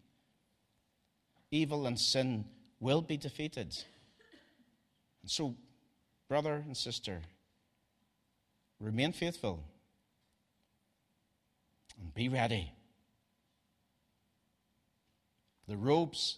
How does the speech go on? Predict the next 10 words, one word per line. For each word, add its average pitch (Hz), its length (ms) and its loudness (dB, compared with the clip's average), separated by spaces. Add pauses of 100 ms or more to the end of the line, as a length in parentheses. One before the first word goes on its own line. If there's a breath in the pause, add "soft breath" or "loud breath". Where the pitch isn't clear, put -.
(100)
have 123 140 -8
been 127 140 0
provided 123 520 -2
by 113 120 0
Jesus, 120 560 -2
washed 127 400 -2
in 139 100 -4
his 123 160 -6
very 127 300 -4
blood. 85 380 -4